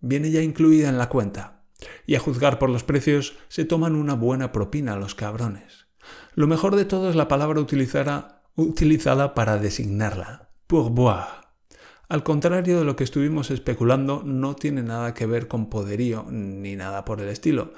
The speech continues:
sino que quiere decir para beber. Menudo país de alcohólicos en el que el camarero no puede hacer lo que quiera con la propina, sino que es directamente para que se tome un copazo.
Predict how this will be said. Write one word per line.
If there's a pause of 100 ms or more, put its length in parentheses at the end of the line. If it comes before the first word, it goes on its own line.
(140)
sino
que
quiere
decir (140)
para
beber. (760)
Menudo
país
de
alcohólicos
en
el
que
el
camarero
no
puede
hacer
lo
que
quiera
con
la
propina,
sino
que
es
directamente
para
que
se
tome
un
copazo.